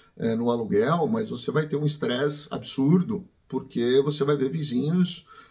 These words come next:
é, brigando, barraqueiros, entrando em discussões e, e até mesmo em alguns lugares.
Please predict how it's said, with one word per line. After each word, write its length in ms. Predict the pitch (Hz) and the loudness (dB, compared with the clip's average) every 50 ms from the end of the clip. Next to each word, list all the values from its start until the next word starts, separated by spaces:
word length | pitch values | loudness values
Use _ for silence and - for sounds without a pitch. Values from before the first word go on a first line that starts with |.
| _ - - | _ -16 -10
é, 120 | - 117 117 | -6 -6 -6
brigando, 1120 | - 98 127 - - 110 113 117 151 165 175 160 139 120 113 117 113 110 110 107 104 98 92 | -2 -2 -2 0 2 2 2 4 2 0 0 0 0 -2 -2 -4 -4 -4 -4 -6 -6 -6 -6
barraqueiros, 1000 | 87 104 113 117 123 117 - - 110 117 127 135 143 151 143 139 131 113 104 - | -2 0 2 2 2 0 -4 -4 0 4 6 6 6 6 4 0 0 -2 -2 -4
entrando 420 | 113 120 - - - 120 131 127 | -4 -4 -4 -4 -2 -2 -2 -2
em 80 | 127 120 | -4 -4
discussões 1040 | - 113 - - - 113 - - - 110 117 123 135 139 139 139 135 127 113 104 - | -4 -6 -8 -8 -10 -10 -8 -4 -2 -2 0 0 2 2 0 0 0 -2 -4 -6 -6
e, 600 | 113 117 113 113 113 110 107 107 104 98 87 - | -4 -4 -4 -2 -2 -2 -2 -2 -4 -4 -4 -2
e 140 | - - 185 | 2 2 2
até 220 | 214 - - 214 | 2 2 -2 -2
mesmo 440 | 277 220 180 196 208 202 180 147 147 | 2 4 8 8 8 6 6 2 0
em 80 | 147 143 | 2 2
alguns 480 | 143 131 120 147 165 170 160 147 - | 2 0 0 -2 -4 -2 -4 -4 -4
lugares. 680 | - 127 123 - 127 113 92 98 - 147 127 - - | -6 -6 -4 -2 0 0 2 0 0 -2 -4 -6 -10